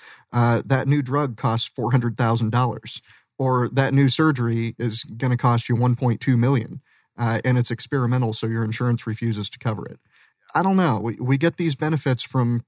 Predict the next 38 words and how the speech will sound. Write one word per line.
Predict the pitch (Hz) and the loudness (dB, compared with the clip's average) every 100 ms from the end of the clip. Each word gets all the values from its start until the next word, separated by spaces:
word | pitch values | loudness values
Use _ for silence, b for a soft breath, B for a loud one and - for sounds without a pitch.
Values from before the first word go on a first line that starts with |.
| _ | _
progressing | - 113 139 135 131 | -4 0 2 2 0
technology, | 123 123 123 131 127 107 104 | 0 0 2 2 2 0 -4
but | 101 104 - | -2 -4 -4
we've | 107 120 | -2 0
made | 120 123 | 2 2
our | 117 | 2
healthcare | 110 120 117 117 107 | 2 2 0 -2 -2
so | - 113 | -2 -2
complicated | - 127 117 - 110 101 | 0 -2 -2 -2 -4 -4
at | 101 | -6
this | 107 101 | -6 -6
point, | - 101 101 - b b b | -6 -8 -8 -12 b b b
scientifically | - 123 113 120 117 117 117 107 | -2 0 2 0 0 0 0 0
and | 104 98 | 0 -2
industrially, | - 107 117 123 113 101 92 - - b b _ - | -2 -2 0 0 -2 -6 -6 -8 -12 b b _ -6
that, | 120 110 - - | -2 0 -2 -8
uh, | - | -14
it's | - - 123 - | -12 -8 -6 -4
simply | 151 147 131 | -2 0 0
not | 123 123 | 2 0
affordable | 113 - 147 131 113 101 113 _ _ _ - | 0 -4 -2 -2 -2 -6 -6 _ _ _ -2
to | 131 | 0
do | 110 131 | 2 2
the | 120 | 4
newest | 117 117 117 - | 2 2 0 0
and | 113 | -2
best | 107 107 - | -2 -4 -4
thing | 135 127 | -2 -2
for | 110 107 | -2 -4
every | 104 104 | -6 -6
patient. | 113 110 104 131 - | -4 -4 -4 -8 -6
And | 107 | -4
that's | 117 113 | -2 -2
where | 120 113 | -2 -2
we | 110 107 | -2 -2
end | 104 | -2
up | 110 - | -4 -4
with, | 104 | -8